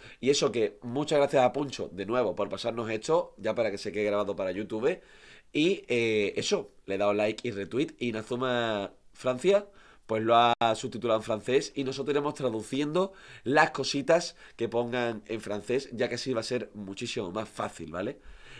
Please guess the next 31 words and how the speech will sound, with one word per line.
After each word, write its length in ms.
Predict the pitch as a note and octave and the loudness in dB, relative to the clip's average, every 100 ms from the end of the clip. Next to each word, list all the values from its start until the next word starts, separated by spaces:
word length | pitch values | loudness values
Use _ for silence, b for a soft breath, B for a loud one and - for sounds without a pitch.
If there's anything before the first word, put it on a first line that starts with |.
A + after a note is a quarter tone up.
| B | B
Así 220 | B2 C#3 | -4 0
que 80 | C3+ | 2
nada, 380 | C3 A2 D2+ - b b b - | 2 0 -2 -12 b b b -2
vamos 380 | B2 C3 C#3+ D3+ | 2 2 2 6
a, 600 | C#3+ C3+ C3 B2+ A#2 - | 8 8 8 8 4 2
vamos 260 | C3+ D3 | 0 2
a 40 | D3 | 0
verlo, 220 | A2 G2+ | 0 0
chicos, 240 | A2+ G#2+ | -2 -2
vamos 200 | A2 B2 | -2 -2
a 40 | B2+ | -2
verlo. 320 | G2 E2 D#2 b b b | -4 -4 -10 b b b
Porque 240 | - A#2 B2 | -2 0 0
esto 140 | D3 | 0
va 20 | |
a 40 | C3+ | 0
ser 140 | C3 | 0
una 140 | A2 F#2+ | -2 -2
locura. 340 | E2+ E2 D2+ - - _ _ _ - - | -4 -6 -10 -18 -20 _ _ _ -20 -4
Vale. 260 | G#2+ F2 C#2+ - - - - - _ - b b b b b b - | -2 -2 -6 -18 -20 -20 -20 -20 _ -20 b b b b b b 2
Pa' 120 | A#2+ | 4
empezar, 500 | C3+ D3 D#3 G#2+ - - | 6 6 4 4 0 0
¿vale? 160 | B2+ | 0
Pa' 100 | B2+ | 0
empezar. 500 | G#2+ G#2+ - A2 - - _ | -4 -2 0 0 -2 -18 _
Lo 180 | - D#3+ | 0 2
primero, 460 | D3 C#3 B2 D#2+ - - _ - - | 2 0 -2 -4 -12 -20 _ -8 -4
antes 300 | D3+ F#3 D#3 | 0 0 2
de 300 | D#3+ C#3+ C3 | 4 4 4
reproducirlo, 720 | B2 B2+ A#2 C#3 C#3 G3 G3+ b b b b - | 2 0 -2 -2 0 -2 -4 b b b b -6
vemos, 600 | C3 F3+ G#3 A#3 - | 0 2 2 -2 -6